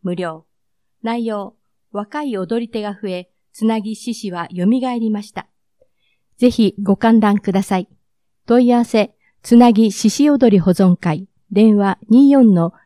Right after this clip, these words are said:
四五二五。作ってみよう、おうちの和ご飯。日時、八月二十三日日曜、十時十五分から十四時。場所、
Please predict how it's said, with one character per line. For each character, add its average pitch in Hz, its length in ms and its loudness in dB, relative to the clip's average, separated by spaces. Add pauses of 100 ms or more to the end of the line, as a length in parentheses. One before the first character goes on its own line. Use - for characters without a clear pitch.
(140)
四 254 260 4
五 240 240 2
二 170 280 0
五。 160 260 -4 (840)
作 - 240 -2
っ 320 60 2
て 220 180 2
み 190 160 6
よ 165 360 0 (180)
う、 180 80 2
お - 20 6
う 240 100 4
ち 240 160 0
の 262 200 4
和 185 160 2
ご 220 120 0
飯。 160 280 -4 (680)
日 240 260 2
時、 170 240 -2 (420)
八 - 280 -2
月 285 240 4
二 262 140 8
十 226 200 4
三 190 280 2
日 165 400 -2
日 190 340 0
曜、 180 280 4 (260)
十 311 260 6
時 196 160 0
十 277 240 4
五 208 140 2
分 175 240 2
か 156 120 -4
ら 156 240 -2
十 214 280 2
四 165 180 2
時。 - 220 -14 (420)
場 214 140 2
所、 - 240 0